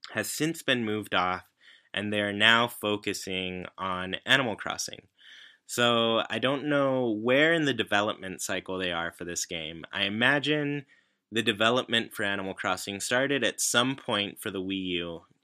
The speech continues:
but Nintendo very quickly found out that the Wii U was not gonna be a very big hit. So why not save Animal Crossing for a system that a lot of people will own? So, like, the past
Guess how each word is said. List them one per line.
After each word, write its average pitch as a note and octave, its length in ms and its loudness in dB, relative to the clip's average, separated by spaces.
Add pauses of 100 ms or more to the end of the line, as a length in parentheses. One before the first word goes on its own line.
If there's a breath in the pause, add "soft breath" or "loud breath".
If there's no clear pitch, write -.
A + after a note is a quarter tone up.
(200)
but G#2 500 0
Nintendo A#2 460 -2
very A2 220 4
quickly C#3 500 0
found G2+ 380 0
out F#2+ 280 0
that - 100 -20
the G#2 100 -4
Wii G#2+ 320 -2
U G2 380 0
was F#2 280 -6
not A2+ 300 2
gonna G#2 180 -2
be G2 400 2
a F#2+ 180 -2
very F#2+ 340 0
big F2+ 240 -6
hit. - 460 -6 (440 loud breath)
So G#2 460 0
why G#2 300 0
not A2+ 280 2
save C3 580 0
Animal G#2 380 -4
Crossing G2 720 -4
for G2+ 320 -2
a - 140 -8
system G#2 580 -4
that F#2+ 320 0
a F#2+ 80 -6
lot G2+ 280 4
of G2 120 0
people F2 300 -6
will D#2+ 180 -8
own? D#2 300 -12 (440 loud breath)
So, G#2 640 2 (100)
like, G#2 380 -4 (280)
the G2+ 200 -4
past - 640 -2